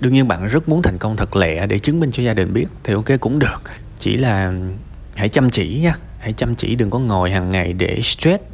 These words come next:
để, để, để căng thẳng này nọ. Và cũng đừng có đi lệch hướng. Không phải tự nhiên mà tôi nói rất nhiều về giải trí và nghệ thuật nha. Tôi gặp rất nhiều người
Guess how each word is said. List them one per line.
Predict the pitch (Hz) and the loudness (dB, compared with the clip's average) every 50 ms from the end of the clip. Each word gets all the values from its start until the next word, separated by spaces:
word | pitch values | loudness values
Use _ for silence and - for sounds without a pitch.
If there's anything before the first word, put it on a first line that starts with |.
| 131 110 98 | -12 -10 -8
để, | - - - - - 131 147 156 165 147 127 139 - - - - - - - | -8 -8 -8 -8 -8 -8 -8 -6 -6 -8 -8 -10 -12 -18 -20 -20 -20 -18 -6
để, | - - - | -4 -4 -2
để | 107 117 - | -2 -4 -2
căng | - 139 135 139 131 | -2 0 0 2 2
thẳng | 117 104 95 92 120 | 0 0 -2 -4 -6
này | 135 123 | -6 -6
nọ. | 98 92 90 90 - - - - - | -6 -8 -12 -14 -16 -20 -20 -12 -6
Và | - 95 | -6 -4
cũng | 92 - 117 131 | -2 0 0 2
đừng | 131 117 98 92 95 | 2 2 0 0 0
có | 120 131 | 0 2
đi | 139 139 120 120 | 2 4 4 4
lệch | 113 107 95 85 82 - | 6 4 4 2 2 0
hướng. | 101 123 147 180 240 - - - - - - - - | 0 0 2 2 0 -2 -6 -12 -14 -14 -14 -12 -8
Không | - - 135 | -2 -2 2
phải | 127 143 | 2 2
tự | 139 - - 107 98 98 | 2 2 2 4 4 4
nhiên | 113 123 131 131 131 | 4 2 2 0 0
mà | 120 104 - | -2 -4 -2
tôi | - 127 131 | -2 -2 -2
nói | 135 143 160 180 | 0 0 2 2
rất | 196 208 175 | 4 4 4
nhiều | 156 131 110 101 95 | 4 4 4 4 2
về | 101 95 95 | 2 0 0
giải | 92 95 92 101 123 | 0 0 0 0 2
trí | - 175 185 | 4 4 4
và | 214 208 | 4 4
nghệ | 143 113 107 - | 2 0 0 0
thuật | - 120 107 - - | 0 0 -2 0 0
nha. | 156 160 156 - - - - - - - - - - 131 | 0 0 -2 -4 -8 -10 -10 -12 -14 -14 -8 -8 -2 0
Tôi | 165 156 | 2 4
gặp | 143 147 - | 4 2 4
rất | - 196 214 | 4 4 4
nhiều | 196 165 143 135 | 4 4 4 4
người | 127 123 123 123 127 123 | 4 4 2 2 0 -2